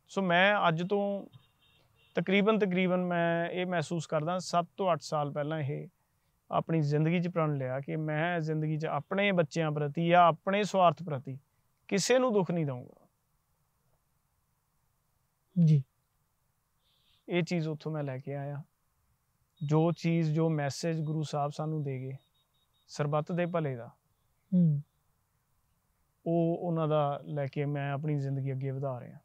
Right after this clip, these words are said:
Speaker 2: ਬਹੁਤ ਬਹੁਤ ਸ਼ੁਕਰੀਆ ਫਤਿਹਜੀਤ ਜੀ, ਸਮਾਂ ਦੇਣ ਲਈ, ਇਸ
Speaker 1: ਜੀ।
Speaker 2: ਗੱਲ ਦੇ ਉੱਤੇ ਚਰਚਾ ਕਰਨ ਲਈ, ਤੇ ਜੋ ਵੀ ਸਾਡੀ ਗੱਲ ਸੁਣ ਰਹੇ ਆ, ਕਿਉਂ-, ਕਿਉਂਕਿ ਗੁਰੂ ਸਾਹਿਬਾਨ ਹੀ ਸਾਨੂੰ ਕਹਿ ਕੇ ਕਿ ਵਿਚਾਰ ਕਰਨੀ ਚਾਹੀਦੀ ਹੈ, ਇੱਕ
Speaker 1: ਜੀ।
Speaker 2: ਦੂਜੇ ਨਾਲ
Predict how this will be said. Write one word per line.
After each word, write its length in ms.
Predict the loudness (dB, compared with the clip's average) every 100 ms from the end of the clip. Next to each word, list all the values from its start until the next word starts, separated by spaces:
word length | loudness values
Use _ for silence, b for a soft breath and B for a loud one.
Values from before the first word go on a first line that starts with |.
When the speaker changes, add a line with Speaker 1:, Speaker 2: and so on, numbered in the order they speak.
| 4
Speaker 2:
ਬਹੁਤ 320 | 10 12 10
ਬਹੁਤ 180 | 10 6
ਸ਼ੁਕਰੀਆ 400 | 6 2 6 6
ਫਤਿਹਜੀਤ 400 | 6 4 4 4
ਜੀ, 200 | 4 0 _ _ _ -6
ਸਮਾਂ 400 | 6 10 10 10
ਦੇਣ 220 | 8 8
ਲਈ, 240 | 6 4 0 _ _ _ 4
ਇਸ 240 | 4 6
Speaker 1:
ਜੀ। 60 | 8
Speaker 2:
ਗੱਲ 160 | 10
ਦੇ 120 | 10
ਉੱਤੇ 200 | 8 6
ਚਰਚਾ 400 | 6 6 6 4
ਕਰਨ 300 | 4 4 4
ਲਈ, 180 | 4 2 0 _ _ _ 2
ਤੇ 320 | 8 8 10
ਜੋ 260 | 10 10 8
ਵੀ 80 | 8
ਸਾਡੀ 240 | 6 8
ਗੱਲ 220 | 8 8
ਸੁਣ 240 | 6 4 6
ਰਹੇ 180 | 6
ਆ, 160 | 6 4
ਕਿਉਂ-, 260 | 2 -2 -2
ਕਿਉਂਕਿ 520 | 0 2 8 8 8 _ _ 4
ਗੁਰੂ 140 | 6 6
ਸਾਹਿਬਾਨ 480 | 6 8 10 8
ਹੀ 60 | 6
ਸਾਨੂੰ 260 | 4 2 4
ਕਹਿ 140 | 4
ਕੇ 140 | 4
ਕਿ 120 | 4 4
ਵਿਚਾਰ 460 | 6 8 8 8
ਕਰਨੀ 340 | 6 6 6 6
ਚਾਹੀਦੀ 360 | 6 6 6
ਹੈ, 60 | 4
ਇੱਕ 140 | 4
Speaker 1:
ਜੀ। 100 | 6
Speaker 2:
ਦੂਜੇ 180 | 6 8
ਨਾਲ 200 | 6 4